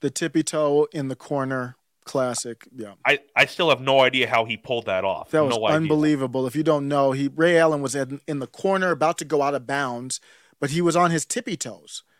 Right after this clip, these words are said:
Speaker 1: 'cause he knew, he didn't look down, I don't think. He just knew he was close to the, the marker and ran over to the corner,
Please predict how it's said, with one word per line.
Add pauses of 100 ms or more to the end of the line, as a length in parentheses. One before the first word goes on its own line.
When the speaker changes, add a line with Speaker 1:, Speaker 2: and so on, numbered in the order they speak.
(140)
Speaker 1:
'cause
he
knew,
he
didn't
look
down,
I
don't
think.
He
just
knew
he
was
close
to
the, (420)
the
marker (320)
and (120)
ran
over
to
the
corner,